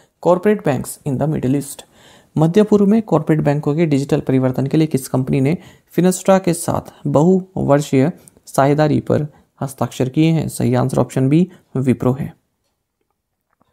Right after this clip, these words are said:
जानिएगा, विप्रो ने एक मल्टी-ईयर पार्टनरशिप साइन की है fintech फर्म Finastra के साथ for the digital transformation of corporate banks in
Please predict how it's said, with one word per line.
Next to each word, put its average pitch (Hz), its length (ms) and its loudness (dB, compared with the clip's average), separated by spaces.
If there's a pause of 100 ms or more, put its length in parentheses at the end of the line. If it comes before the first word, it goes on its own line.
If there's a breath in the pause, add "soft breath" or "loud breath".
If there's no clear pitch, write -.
(720)
जानिएगा, 185 400 2
विप्रो 156 360 2
ने 147 140 2
एक 156 100 -2
मल्टी-ईयर 139 400 2
पार्टनरशिप 135 560 -2
साइन 127 260 -4
की 135 140 -2
है 165 100 2
fintech 131 320 0 (100)
फर्म 143 160 0
Finastra 131 540 -2
के 135 80 -4
साथ 165 200 0 (560 soft breath)
for 139 160 4
the 135 220 4
digital 170 340 0
transformation 147 640 0
of 180 100 2 (160)
corporate 147 360 0
banks 127 260 0
in 208 100 2